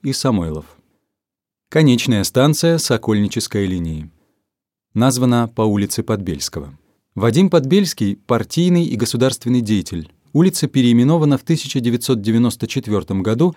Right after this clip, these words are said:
в Ивантеевскую, поэтому название станции утеряло топонимический смысл. Конструкция станции — колонная, трёхпролётная, мелкого заложения. Глубина заложения — восемь метров.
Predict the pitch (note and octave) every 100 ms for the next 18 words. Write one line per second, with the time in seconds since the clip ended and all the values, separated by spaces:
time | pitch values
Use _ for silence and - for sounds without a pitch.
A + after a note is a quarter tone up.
0 | - A2+ C#3 D3 D3 G#2+ F3+ - - D#2
1 | D2 _ _ _ - B2 A#2 A2+ A#2 G#2+
2 | A2 G2+ F#2 - D3+ F3 - F#2 - _
3 | - G#2+ A2+ B2 D3+ D3+ A2 G#2+ G2 F#2
4 | A2 - G2+ - F2+ E2 - D#2 _ _
5 | _ _ _ _ A#2+ A#2 D#3+ D3+ - B2
6 | - F3 F3+ A2+ G2 - _ - D3+ A#2+
7 | F#2+ G2+ A2+ B2 - A#2+ - G#2 F#2 G2+
8 | B2+ C#3+ D#3 A2 G#2 G2 A2+ A#2 A#2+ A#2+
9 | F2 E2 D#2+ D#2 _ _ _ _ - G2+
10 | A2 G#2 G2+ F2 F2+ F2+ C3 D#3 A2 E2
11 | _ _ F#2+ G2+ G2+ A2 G2+ F#2 D2 -
12 | -